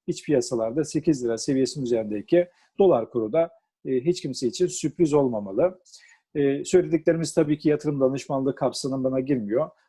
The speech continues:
Ancak öngörü ve tahminlerimize göre şu anda piyasaların önümüzdeki aydan itibaren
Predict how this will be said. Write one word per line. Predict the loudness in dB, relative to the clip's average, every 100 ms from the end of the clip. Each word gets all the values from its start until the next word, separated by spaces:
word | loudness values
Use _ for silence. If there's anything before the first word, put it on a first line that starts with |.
| -2
Ancak | 0 4 4 2
öngörü | 0 2 4 4
ve | 2
tahminlerimize | 2 0 0 0 0 2 2 2
göre | 2 -6 -6 _ _ _
şu | 0 2
anda | 2 0 0 0 -14 _ 2
piyasaların | 2 2 0 -2 -2 -4
önümüzdeki | -6 -2 -2 -2 -4
aydan | 0 2 2 2
itibaren | 0 -2 -6 -2 -2